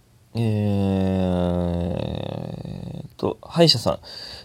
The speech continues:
えー、「田中さんこんばんは。マラソン部お疲れ様です。二年ぶりに田中さんとお会いして手売りが恋しくなりました。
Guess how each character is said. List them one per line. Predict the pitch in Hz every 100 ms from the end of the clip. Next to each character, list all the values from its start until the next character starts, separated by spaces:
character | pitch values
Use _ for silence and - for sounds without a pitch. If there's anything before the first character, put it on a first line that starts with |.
| -
え | 113
ー、 | 117
「田 | 165
中 | 156
さ | 135
ん | 98
こ | 101
ん |
ば | 95
ん | 95
は。 | 92
マ | 107
ラ | 110
ソ | 117
ン |
部 | 95
お |
疲 | - 104
れ |
様 | 120 104
で | 98
す。 | - - - -
二 | 117
年 | 143
ぶ | 139
り | 131
に | 135
田 | 120
中 | 131 120
さ | 117
ん | 92
と | 92
お |
会 | 95
い |
し | 92
て | -
手 | 95 110
売 |
り | 110
が | 101
恋 | - 117
し | -
く | 101
な | 90
り |
ま | 85 95
し |
た。 | - -